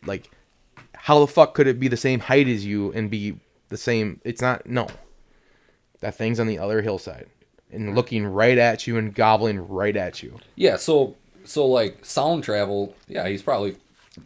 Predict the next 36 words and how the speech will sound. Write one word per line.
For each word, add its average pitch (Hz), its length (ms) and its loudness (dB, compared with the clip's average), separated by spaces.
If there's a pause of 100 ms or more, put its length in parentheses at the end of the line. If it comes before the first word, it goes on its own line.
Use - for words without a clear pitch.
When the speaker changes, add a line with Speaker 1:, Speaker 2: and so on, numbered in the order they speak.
(100)
Speaker 2:
three, 123 160 -4
four 113 220 -6
hundred 110 220 -4
yards 113 220 -4
away. 117 300 4 (1800)
Speaker 1:
Him 151 260 6
walking, 165 540 8 (840)
he 117 140 0
might 117 460 2
be 127 120 4
over 131 160 4
here 139 120 4
tomorrow. 98 420 -2 (160)
Speaker 2:
Yeah. 98 160 -8 (1040)
Won't 87 240 -10
be. 73 240 -16
Speaker 1:
<laughs> - 1040 -2 (480)
Well, 123 240 8
they 135 120 8
do. 170 380 8
I 127 180 6
think 123 200 4
they 98 120 -4
switch 98 300 -6
it. 95 160 -4
I 104 120 0
think 117 160 2
they 98 100 -4
Speaker 2:
Oh, - 120 4
Speaker 1:
come 98 120 2
Speaker 2:
yeah, 98 60 -2
Speaker 1:
over 92 180 -4
at - 60 -10
Speaker 2:
yeah. - 40 -10
Speaker 1:
some 101 160 -4
point. 87 300 -10